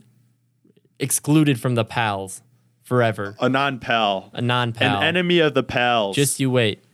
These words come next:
Speaker 1: I bet this non-pal will rue the day that he did this to us.
Speaker 2: Oh,
Speaker 1: But, uh,
Speaker 2: indeed.
Speaker 1: yeah, that's really just embarrassing for him.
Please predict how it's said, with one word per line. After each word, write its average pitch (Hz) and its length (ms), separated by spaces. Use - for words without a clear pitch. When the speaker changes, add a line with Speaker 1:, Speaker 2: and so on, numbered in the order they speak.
Speaker 1:
I 120 140
bet 117 260
this 107 320
non-pal 101 640
will 101 240
rue 151 560
the 156 100
day 127 340
that 104 140
he 117 140
did 110 220
this 104 180
to - 120
us. 107 160
Speaker 2:
Oh, 98 500
Speaker 1:
But, 117 120
uh, - 20
Speaker 2:
indeed. 101 600
Speaker 1:
yeah, 107 400
that's 120 200
really 127 220
just 110 280
embarrassing 104 580
for 98 140
him. 101 300